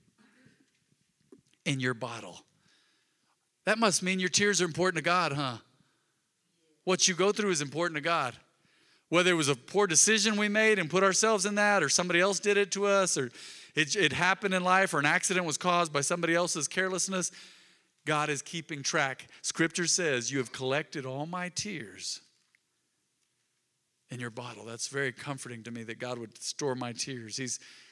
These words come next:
he keeps record of all, every tear you've cried. Let's go to Ecclesiastes three four. A time to cry and a time to laugh. A time to grieve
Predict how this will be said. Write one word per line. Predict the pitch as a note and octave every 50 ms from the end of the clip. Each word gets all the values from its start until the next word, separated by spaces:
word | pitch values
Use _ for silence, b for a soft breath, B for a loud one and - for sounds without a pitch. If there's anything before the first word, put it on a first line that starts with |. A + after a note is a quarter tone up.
| B
he | B -
keeps | C3+ - - D3+ C#3+ - -
record | D3+ D3+ C#3 - C#3+ B2+
of | B2+ A#2
all, | C3 C3+
every | D#3 E3+ D3 C#3 D#3 D3+
tear | D3+ - E3 D3+
you've | D3+ D3 D3 C#3 -
cried. | - C#3+ C#3 B2 A2 G#2 G2 - - _ _ _ _ _ b b b b b b b
Let's | D#3+ D3+ -
go | F#3 F3+
to | D#3+ D#3
Ecclesiastes | C#3 - D#3+ E3 E3 D3 D3 D3+ D3 C#3+ C#3 - - D3+ C3+
three | - - D3+ D3 C3
four. | - - E3 D#3 C#3+ A#2+ - _ _ _ _ _ - - - - - - - - _ _ _ _ _ _ _ _ _ _ _ _ _ _ _ _ _ _ _ _ _ _ _ _ _ _ _ _ _ - _ _ _ _ _ _ _ _ _ _ _ _ _ _ _ b b b b b b b b -
A | C#3+ D#3+
time | C#3+ - F#3 F#3+ G#3 G#3+ G3+
to | F3
cry | - - - F#3 F#3 F#3 F#3+ G#3 A3+
and | A3+ G3+ D3+
a | C#3 C3
time | - E3 D#3 D#3+ D#3+ E3
to | D#3+
laugh. | D#3 D#3 D#3 D3+ C#3 A#2 G#2+ G#2 - - - - - _ _ _ _ _ _ _ _ _ _ _ _ _ _ _ _ _ _ _ _ _ -
A | C3
time | B2 - - D3+ D#3 D#3+ D#3
to | C#3 C3
grieve | A#2 C3+ C3+ D#3 E3+ E3 D#3 C3+ B2 A#2 G#2+ G2+ -